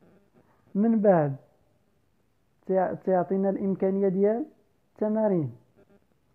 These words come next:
لا صور، كنختار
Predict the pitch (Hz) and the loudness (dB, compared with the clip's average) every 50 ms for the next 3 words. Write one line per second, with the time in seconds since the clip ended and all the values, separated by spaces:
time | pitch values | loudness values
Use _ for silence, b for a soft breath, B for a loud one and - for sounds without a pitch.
0 | _ _ _ _ _ _ _ - 185 190 208 220 226 - - _ _ _ _ _ | _ _ _ _ _ _ _ -4 0 2 2 2 0 -4 -14 _ _ _ _ _
1 | _ _ _ _ _ - 220 240 233 196 175 165 170 190 240 - _ _ _ _ | _ _ _ _ _ -4 -2 0 2 2 2 2 0 -2 -4 -8 _ _ _ _
2 | _ _ _ - - 208 214 208 - - - 196 175 151 139 | _ _ _ -8 -6 -4 -4 -4 -6 -2 -2 0 0 0 -4